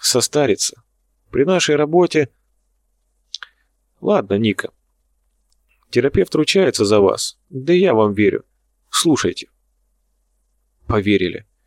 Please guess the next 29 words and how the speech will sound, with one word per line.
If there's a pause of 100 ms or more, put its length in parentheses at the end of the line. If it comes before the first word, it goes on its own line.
(380)
На
миг
Ника
почувствовала
радость. (540)
Так
хорошо
ей
не
было
уже
много
месяцев. (240)
Она
не
кукла. (460)
Она
сможет
что-то
сделать. (1700)
О
группе
они
не
знали (100)
и
не
знают. (340)
Пока.